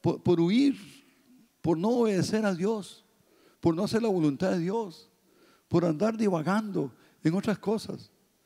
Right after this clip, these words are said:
Pueden caer consecuencias. ¿Cuántos de acá no, no hemos tenido consecuencias a causa de nuestra desobediencia? A causa de la desobediencia. David fue perdonado. David menospreció la palabra de Dios.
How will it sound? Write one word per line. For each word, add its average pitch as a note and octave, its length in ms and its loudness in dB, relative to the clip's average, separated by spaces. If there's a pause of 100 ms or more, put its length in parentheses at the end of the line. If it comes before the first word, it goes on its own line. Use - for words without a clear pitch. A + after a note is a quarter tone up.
(300)
Pueden F3+ 260 2
caer F#3 240 -4
consecuencias. G3+ 760 -6 (280)
¿Cuántos F#3+ 320 2
de F#3+ 60 4
acá G3 400 0 (400)
no, - 300 -6
no B2 440 -6
hemos G3+ 200 -4
tenido G#3+ 420 -2
consecuencias C#3 800 -4 (180)
a C3+ 100 -2
causa E3 380 0
de E3 60 0
nuestra D#3+ 280 -2
desobediencia? D#3 760 -4 (1400)
A F#3 80 -2
causa F3 280 -2
de F3+ 40 -2
la F#3 60 -2
desobediencia. F#3+ 760 -4 (500)
David E3 420 0
fue A3+ 140 0
perdonado. A3 720 0 (680)
David A#3+ 840 2
menospreció G#3+ 640 2
la A3 100 0
palabra G3+ 420 0
de F#3+ 80 -2
Dios. G3+ 440 -2